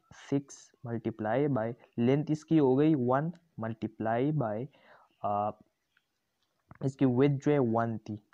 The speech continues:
तो सिक्स यहाँ पे आ गया और वन डिवाइड बाई वन इसका क्या हो गया, अ, वन। सिक्स को अगर हम वन से मल्टीप्लाई करें तो यहाँ पे हमारे साथ सिक्स आता है। तो इसकी, अ, वॉल्यूम जो है, सरफेस एरिया जो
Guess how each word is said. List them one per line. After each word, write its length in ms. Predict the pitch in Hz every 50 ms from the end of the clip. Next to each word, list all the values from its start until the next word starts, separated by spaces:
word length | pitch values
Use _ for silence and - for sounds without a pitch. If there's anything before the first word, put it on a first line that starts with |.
| _ -
तो 300 | 127 110 110 113 113 _ _ _ _ _ -
सिक्स 340 | - - 143 139 - -
यहाँ 160 | 147 139 143 143
पे 80 | - 185
आ 100 | 180 160
गया 240 | 147 143 143 151 147
और 380 | 147 117 110 117 120 113 113 -
वन 360 | - 123 127 139 147 160 160
डिवाइड 300 | 139 131 131 135 139 135
बाई 120 | 127 123 117
वन 240 | 113 123 127 131 123
इसका 360 | 120 127 - - 131 123 123 - - - - - _ _ _ -
क्या 120 | - 123
हो 120 | 127 135
गया, 280 | 139 135 127 135 135 127 131 135 151 131
अ, 260 | 120 113 110 107 104
वन। 340 | 107 107 110 113 110 107 107 -
सिक्स 340 | - - 143 139 139 - -
को 120 | - 165
अगर 200 | 156 147 147 139
हम 240 | 131 139 135 135 135 - _ _ _ _ _ _ - 120
वन 220 | 123 131 143 160
से 140 | 160 - 170
मल्टीप्लाई 520 | 160 143 123 - 120 117 - 113 113 113
करें 180 | 107 - 113 107
तो 120 | - 113
यहाँ 160 | 110 113 110
पे 100 | - -
हमारे 200 | 120 110 113 117
साथ 180 | 120 - 135 135
सिक्स 420 | 135 - - 117 104 - - -
आता 160 | 101 101 - 101
है। 80 | 98
तो 200 | - - 120 120
इसकी, 480 | 139 156 151 - - 190 196 190 - - -
अ, 220 | 123 117 117 123 120 - _ _ _ _ _ _ _ _ _ _ _ _ _ _ _ -
वॉल्यूम 720 | - 120 120 120 117 120 117 113 117 123 127 131 135 139
जो 120 | 131 - 127
है, 60 | 123
सरफेस 680 | 123 - - 151 156 165 160 165 156 147 - - _ _ _ - - - -
एरिया 420 | 139 151 160 165 160 160 143 120 120
जो 180 | 117 113 107